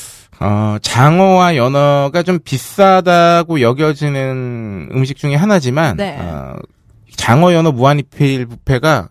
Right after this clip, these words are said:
Speaker 1: 그렇게 고급지진 않아요, 사실.
Speaker 2: 네. 그리고 사실 그 유명한 뭐 A 뷔페라든지 이런 데 가면은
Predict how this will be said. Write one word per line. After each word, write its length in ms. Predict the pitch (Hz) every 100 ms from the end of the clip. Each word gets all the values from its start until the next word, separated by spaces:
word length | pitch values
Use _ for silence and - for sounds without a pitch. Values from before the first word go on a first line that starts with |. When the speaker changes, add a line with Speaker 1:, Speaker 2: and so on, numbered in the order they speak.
| _
Speaker 1:
그렇게 240 | 120 -
고급지진 680 | 143 - 117 143 - 120 180
않아요, 320 | 135 87 143
사실. 100 | 139 294
Speaker 2:
네. 240 | 220 254 - _
그리고 140 | - 302
사실 500 | 349 392 359 349 277
그 420 | - 254 233 170 -
유명한 640 | 240 330 330 302 233 190 _ -
뭐 160 | 202 -
A 200 | 220 349
뷔페라든지 580 | 294 196 262 240 208 185
이런 180 | 254 311
데 60 | 294
가면은 500 | 190 175 220 294